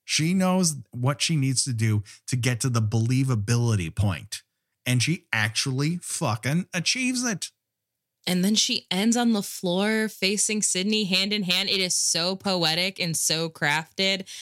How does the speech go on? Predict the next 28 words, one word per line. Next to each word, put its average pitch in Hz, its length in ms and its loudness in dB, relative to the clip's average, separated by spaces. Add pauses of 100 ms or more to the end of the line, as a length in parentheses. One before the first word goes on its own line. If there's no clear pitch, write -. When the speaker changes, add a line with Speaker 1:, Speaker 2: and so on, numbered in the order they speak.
(200)
Speaker 2:
Ah, 175 200 0 (200)
brilliant. 196 540 2
It's - 260 -2 (140)
camp 208 360 -2
masterpiece. 156 840 -2 (240)
Speaker 1:
Yes. 170 340 -4 (100)
And 170 320 0 (360)
we 151 380 0
learn 123 720 2
not 147 320 -2
only 156 440 0
in 139 160 2
the 123 120 2
aftermath 139 580 0
of 113 160 -2
this 131 280 0
exact 117 520 -2
incident, 95 540 -2
but 110 200 -4 (420)
in 156 160 2
the 147 120 2
entire 202 420 -2
end 208 180 2
of 135 120 2
the 107 80 4
movie 160 440 2 (340)
is 160 200 0
that 139 260 -4